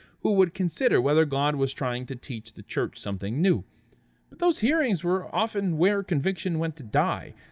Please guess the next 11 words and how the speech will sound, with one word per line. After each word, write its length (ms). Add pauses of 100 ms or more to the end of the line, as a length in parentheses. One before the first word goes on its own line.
(120)
The 60
committees 500 (320)
were 440
not 320 (420)
often 480
theologically 720
qualified 760
to 80
judge 440
new 160
ideas. 500